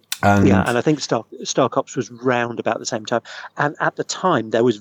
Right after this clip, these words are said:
Speaker 2: very, very little British T V science fiction that was going out. So I, I, those two I kind of compare in my head. And first season Red Dwarf and Star Cops, I would much rather watch Star Cops. Now, Red Dwarf turned into something that was brilliant, and the,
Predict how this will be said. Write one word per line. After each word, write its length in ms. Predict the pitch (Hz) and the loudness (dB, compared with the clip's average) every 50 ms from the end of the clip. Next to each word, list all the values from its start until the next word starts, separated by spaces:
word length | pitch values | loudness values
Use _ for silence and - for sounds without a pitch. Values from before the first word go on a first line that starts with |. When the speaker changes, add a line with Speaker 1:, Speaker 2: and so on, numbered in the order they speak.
| - _ _ - - | -6 _ _ -6 -2
Speaker 2:
very, 380 | 147 135 135 131 117 113 113 | 0 2 2 2 0 -2 -2
very 260 | 101 117 110 110 110 | -2 0 0 2 0
little 460 | 104 104 107 101 - - 113 110 107 - _ | 0 -2 -4 -4 0 0 0 0 0 -2 _
British 280 | - 123 - 120 107 - | -2 -2 -2 -2 -6 -4
T 160 | - 135 117 | -2 -2 0
V 140 | 110 117 110 | 2 2 2
science 320 | - - 123 110 107 104 | 2 2 0 -2 -4 -4
fiction 300 | - 131 - - - 123 | -6 -8 -8 -8 -8 -6
that 80 | 120 120 | -6 -6
was 100 | - - | -4 -2
going 220 | - 110 110 127 | -2 0 0 0
out. 160 | 139 120 107 | 0 0 0
So 100 | - 127 | 0 0
I, 180 | 117 110 147 135 | 0 0 0 0
I, 40 | 110 - _ _ - | -2 -4 _ _ -2
those 300 | - 143 135 127 - - | 0 2 2 0 -2 -4
two 220 | - - 139 120 | -4 -2 0 0
I 60 | 117 | 0
kind 260 | 117 - - 127 113 113 | 0 -2 -4 -4 -4 -4
of 80 | 107 | -6
compare 480 | - - 110 98 - - 127 113 110 107 | -8 -10 -14 -10 -6 -4 -2 0 0 -2
in 80 | 104 | -2
my 100 | 98 98 | -4 -4
head. 360 | 101 - 151 147 113 - - - - _ _ - - | -4 -2 -2 -2 -2 -4 -6 -8 -16 _ _ -10 -6
And 160 | 135 131 120 | -6 -6 -6
first 320 | - - - 160 160 139 - | -6 0 2 4 4 4 4
season 300 | - 170 139 107 120 123 | 2 0 0 -2 -4 -4
Red 160 | 117 113 104 | -2 -2 0
Dwarf 440 | - 120 120 120 117 104 - - - _ _ _ - | 2 4 4 6 4 2 0 -6 -20 _ _ _ -10
and 160 | 127 117 110 | -8 -6 -4
Star 240 | - - 151 143 131 | 0 0 0 0 0
Cops, 260 | - 120 113 - - | -2 -6 -8 -6 -4
I 40 | 110 | -6
would 100 | 110 117 | -6 -6
much 380 | 120 117 120 123 135 - - - | -8 -8 -4 -4 -4 -4 -2 0
rather 240 | 135 117 110 110 110 | 0 0 2 0 -2
watch 240 | 101 - - - | -4 -4 -4 -4
Star 200 | - - 135 120 | -2 0 0 0
Cops. 280 | 107 - 117 - - - | 0 -2 -6 -6 -4 -2
Now, 140 | 135 123 - _ _ _ | -2 -2 -2 _ _ _
Red 240 | - 127 135 139 - | -2 0 0 0 -2
Dwarf 320 | - 127 120 120 110 - - | -2 0 0 0 0 -2 -6
turned 320 | - - 131 127 110 101 | -4 -2 -2 -2 -2 -2
into 160 | 101 - - | -6 -8 -6
something 260 | - - - 104 101 | -6 -4 -4 -4 -6
that 100 | 95 92 | -6 -8
was 120 | 85 87 - | -10 -12 -14
brilliant, 640 | _ - - 117 120 110 104 104 101 98 90 - 117 | _ 0 2 2 4 4 2 0 -2 -4 -4 -4 -4
and 100 | 101 101 | -2 -2
the, 160 | 101 95 | -2 -4